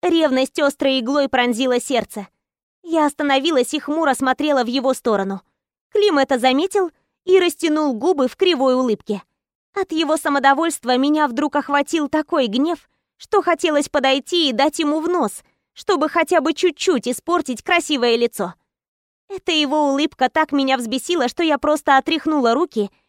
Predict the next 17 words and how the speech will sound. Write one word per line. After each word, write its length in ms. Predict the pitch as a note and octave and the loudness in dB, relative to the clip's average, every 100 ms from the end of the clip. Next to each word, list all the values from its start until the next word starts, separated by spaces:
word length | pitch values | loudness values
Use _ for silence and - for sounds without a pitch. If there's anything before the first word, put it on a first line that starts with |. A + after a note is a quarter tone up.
| _ | _
и 80 | F4+ | 2
ушла 360 | F4 D#4+ D4+ C4 | 2 2 2 2
в 40 | |
раздевалку. 640 | B3+ G#3 A#3+ G#3 G3 G#3 - _ _ _ _ - | 2 0 0 0 -2 -8 -16 _ _ _ _ -4
Настроение, 760 | F4 - D4 C#4 D4 C#4 B3 | -4 0 2 2 2 0 0
поднятое 600 | B3 D#4 B3+ B3+ C4+ B3+ | -2 -2 -2 -2 2 0
тренировкой, 760 | A#3+ C#4 C4 B3 D#4 - G#3 G3 _ _ _ | 2 0 0 0 0 -2 -4 -6 _ _ _
во 180 | F4 D#4+ | 2 2
время 280 | D4 C#4 C#4 | 2 0 0
которой 420 | D4 E4+ C#4+ B3 | 0 0 0 2
нога 320 | B3+ B3+ C#4 | 0 2 0
почти 340 | C4+ - - | 0 -4 -4
не 120 | C#4+ A#3+ | -2 -2
беспокоила, 680 | A#3+ C4 B3 F4 D4 G#3 G3+ _ _ - | -2 -4 -2 0 0 -2 -4 _ _ -2
пошло 380 | F4+ - D4 | -2 0 0
на 140 | B3+ A3+ | 0 -2
спад. 380 | - F#3+ - | -4 -8 -8